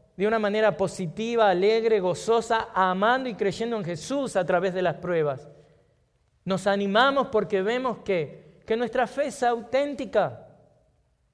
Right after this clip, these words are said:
Entonces, como conclusión,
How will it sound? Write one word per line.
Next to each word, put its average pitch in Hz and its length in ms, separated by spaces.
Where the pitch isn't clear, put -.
Entonces, 175 720
como 226 300
conclusión, 185 760